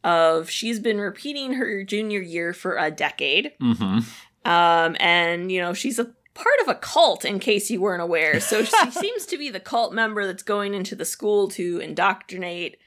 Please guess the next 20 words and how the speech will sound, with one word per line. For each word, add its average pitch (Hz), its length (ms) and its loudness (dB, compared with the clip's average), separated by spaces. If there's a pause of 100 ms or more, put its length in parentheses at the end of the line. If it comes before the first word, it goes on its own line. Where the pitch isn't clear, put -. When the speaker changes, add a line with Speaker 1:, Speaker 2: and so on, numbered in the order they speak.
Speaker 1:
people 180 560 -2
and 180 180 -4
bring 190 220 -2
them 226 80 2
back 214 280 4
to - 40 -2
the - 60 -4
Speaker 2:
Right. - 100 -10
Speaker 1:
cult. - 640 0
Speaker 2:
While, 110 420 4
while 110 360 4
Edgar 117 360 4
works 104 360 2
the 101 160 0
adults, 104 560 0
she 110 360 2
infiltrates 98 680 -2
the 90 100 -6
youth. - 460 -8
Speaker 1:
Yes. - 400 -8